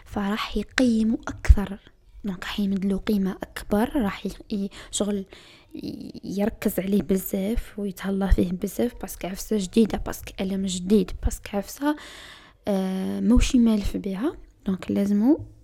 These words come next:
يبذل جهد أكبر حتى يتأقلم معاها ويفهم الدخلات والخرجات إلى غير ذلك. أيضًا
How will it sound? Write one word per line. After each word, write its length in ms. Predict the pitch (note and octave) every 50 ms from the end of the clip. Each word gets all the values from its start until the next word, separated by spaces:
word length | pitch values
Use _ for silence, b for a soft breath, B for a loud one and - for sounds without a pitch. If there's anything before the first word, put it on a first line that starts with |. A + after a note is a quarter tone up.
| _ _ - - -
يبذل 520 | G3 G3 G#3 F#3 F3 F#3+ E3+ - F#3+ F#3 E3 -
جهد 380 | - C4+ E4+ G4 - - - - -
أكبر 600 | - G3+ - - - F#3+ F#3+ F#3+ G3 G#3+ B3+ D#4
حتى 960 | D4+ - - - - B3 B3 B3 - - - - - G#3 G3 G3 G3 B3 E4+ - _ b b b b b b
يتأقلم 600 | A3 - - B3 - - A3+ G#3+ G#3 G#3 G3+ G3+
معاها 500 | G3+ G3 G3 G3 G3 F#3+ G3+ G#3+ A#3 B3
ويفهم 540 | B3 A3 G3+ G3+ - - G#3+ G3+ F#3+ F#3+ G3 B B B B B B
الدخلات 760 | A3 G3 F3 G#3+ - - A3 G#3 G3+ F#3+ F#3+ G3 G3 - -
والخرجات 760 | G#3+ G#3 G#3+ - - - - G#3 - - G3+ G3 G3+ - - - - - - -
إلى 200 | B3+ A3+ G3+ F#3
غير 320 | F3 G3 F#3 F3+ - G3 F3+ -
ذلك. 440 | G3+ G3+ A3 B3 _ _ - - - - _ - - - _ _ _ - - - - - - _ B B B B B B B B B -
أيضًا 360 | D#4+ D4 A3+ G#3 G#3 B3